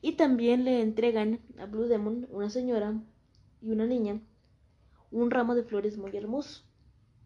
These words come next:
Hacen la entrega, el minuto de aplausos, todo lo que ustedes ya escucharon. Y en eso sale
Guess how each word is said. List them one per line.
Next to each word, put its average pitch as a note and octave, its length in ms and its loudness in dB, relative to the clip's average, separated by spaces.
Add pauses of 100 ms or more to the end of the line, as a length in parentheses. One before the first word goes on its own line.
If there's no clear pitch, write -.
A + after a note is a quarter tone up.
(360)
Hacen G#3 340 -4
la A3 60 2
entrega, A3+ 680 2 (600)
el G3 200 -6
minuto G3+ 300 -2
de G#3 60 0
aplausos, A3+ 560 0
todo C4+ 300 4
lo C#4 140 2
que A#3+ 100 -2
ustedes A3 600 2
ya G#3 120 2
escucharon. A#3 760 0 (1160)
Y C#4 380 2 (220)
en G#3+ 200 0
eso B3 460 0 (680)
sale A3 840 0